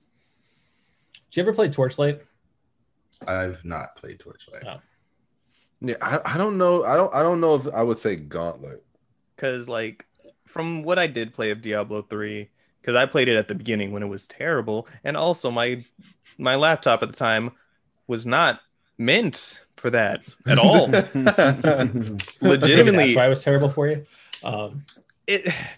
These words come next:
Speaker 4: yes, actually.
Speaker 1: <laughs>
Speaker 4: Because the thing, like, maybe a year later, I went over to my friend's house and he was playing it, and I was just like, "This is what the game looks like? This looks awesome!" <laughs> I was like,
Speaker 3: Oh,
Speaker 4: "I didn't know
Speaker 2: no.
Speaker 1: Yeah.
Speaker 4: any of this
Speaker 3: <laughs>
Speaker 4: happened."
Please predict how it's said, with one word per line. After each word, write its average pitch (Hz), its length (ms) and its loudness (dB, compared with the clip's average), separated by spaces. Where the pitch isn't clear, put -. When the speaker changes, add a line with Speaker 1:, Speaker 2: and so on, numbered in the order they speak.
Speaker 4:
yes, 147 400 2
actually. 185 440 4
Speaker 1:
<laughs> 175 640 -2
Speaker 4:
Because 151 440 4
the 151 100 -4
thing, 165 300 0
like, 123 280 2
maybe 135 320 0
a 123 40 2
year 117 280 0
later, 110 440 0
I 220 40 -2
went 226 160 -6
over 110 140 -6
to 107 60 -6
my 104 120 -4
friend's 104 340 -8
house 101 280 -8
and 104 120 -14
he 107 160 -8
was 104 140 -8
playing 101 300 -8
it, 101 100 -8
and - 80 -14
I 113 100 -2
was 117 120 -6
just 110 160 -10
like, 107 200 -2
"This 180 220 6
is 247 140 2
what 269 180 4
the 285 80 2
game 285 360 2
looks 311 240 2
like? 339 220 4
This 370 220 4
looks 262 220 2
awesome!" 302 760 6
<laughs> - 20 -14
I 381 1160 4
was 403 120 -2
like, 240 140 4
Speaker 3:
Oh, 170 120 6
Speaker 4:
"I 294 120 4
didn't 285 240 2
know 277 260 4
Speaker 2:
no. 185 260 -14
Speaker 1:
Yeah. - 100 -6
Speaker 4:
any 339 360 2
of 254 140 0
this 330 260 4
Speaker 3:
<laughs> 156 140 6
Speaker 4:
happened." 160 560 0